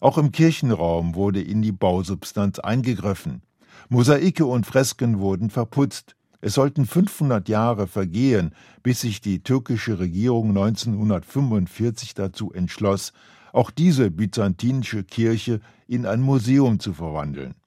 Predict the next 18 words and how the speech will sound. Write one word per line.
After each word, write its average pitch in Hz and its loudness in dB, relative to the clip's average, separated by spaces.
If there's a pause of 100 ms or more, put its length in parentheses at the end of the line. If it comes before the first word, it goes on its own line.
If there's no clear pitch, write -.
(400)
Wegen 139 4
des 123 2
einzigartigen 113 0
Rangs 98 -2
der 104 -4
sakralen 90 -4
Bildkunst. 82 -8 (160)
Elf 156 2
Jahre 117 2
lang 90 0
befreite 120 0
man 104 2
die 92 -2
Kunstwerke 107 -2
von 110 0
der 92 0
dicken 101 -6
Putzschicht. - -4